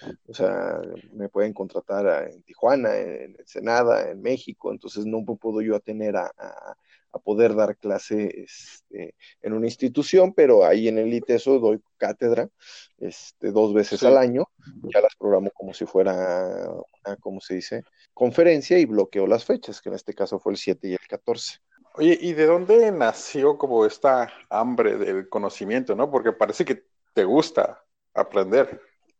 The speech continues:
Speaker 1: Mm, fíjate que yo creo que de, de, de mi mamá,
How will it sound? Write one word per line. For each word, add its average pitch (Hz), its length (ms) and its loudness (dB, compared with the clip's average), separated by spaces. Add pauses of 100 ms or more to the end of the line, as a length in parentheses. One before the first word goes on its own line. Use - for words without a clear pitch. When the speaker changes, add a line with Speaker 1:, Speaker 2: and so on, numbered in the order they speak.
(240)
Speaker 1:
Mm, 170 600 -6 (960)
fíjate 220 420 -2
que 110 1120 4 (480)
yo 131 200 -8
creo 190 140 4
que 202 120 6
de, 180 160 6
de, 123 160 4
de 117 100 0
mi 110 160 2
mamá, 113 400 2